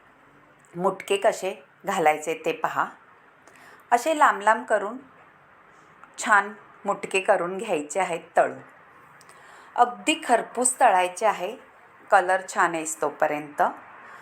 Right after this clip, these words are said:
आतूनही व्यवस्थित कुरकुरीत झाले पाहिजे. अगदी सोपी पद्धत आहे.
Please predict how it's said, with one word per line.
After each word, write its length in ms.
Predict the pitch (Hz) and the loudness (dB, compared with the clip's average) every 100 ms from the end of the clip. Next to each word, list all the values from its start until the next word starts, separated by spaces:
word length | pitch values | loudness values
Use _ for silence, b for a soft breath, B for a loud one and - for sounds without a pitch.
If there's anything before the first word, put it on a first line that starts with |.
| B B | B B
आतूनही 720 | 226 226 269 269 285 285 349 - - - - - - - - - | 2 2 -4 -2 -6 -6 -12 -14 -20 -20 -20 -20 -20 -20 -20 -6
व्यवस्थित 500 | 196 214 202 208 240 240 - | 2 4 4 2 -6 -10 0
कुरकुरीत 480 | 202 - - 175 180 | 0 0 -2 -2 -2
झाले 360 | - 180 135 | -2 -4 -4
पाहिजे. 400 | 143 156 131 - - - - - - - - - - - - - B B B B B B B 240 | -4 -4 -4 -14 -18 -20 -20 -20 -20 -20 -20 -20 -20 -20 -20 -20 B B B B B B B 2
अगदी 400 | 247 208 302 330 | 2 0 -6 -2
सोपी 460 | - 247 - 233 | 0 0 0 -4
पद्धत 480 | 233 254 175 208 214 | 2 2 6 4 6
आहे. 300 | 208 175 185 | 2 0 -10